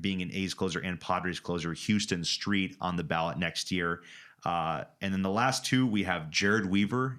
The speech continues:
Angel, of course, and Jason Worth, uh, National Philly, uh, just kind of a, I, I would say just a above average right fielder, um, that had, had some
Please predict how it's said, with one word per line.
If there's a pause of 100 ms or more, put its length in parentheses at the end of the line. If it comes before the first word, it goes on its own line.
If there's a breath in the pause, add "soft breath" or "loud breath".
(140)
Angel,
of
course, (100)
and (100)
Jason
Worth, (400 loud breath)
uh,
National
Philly,
uh,
just
kind
of
a, (440 loud breath)
I,
I
would
say
just
a (520)
above
average
right
fielder,
um,
that
had,
had
some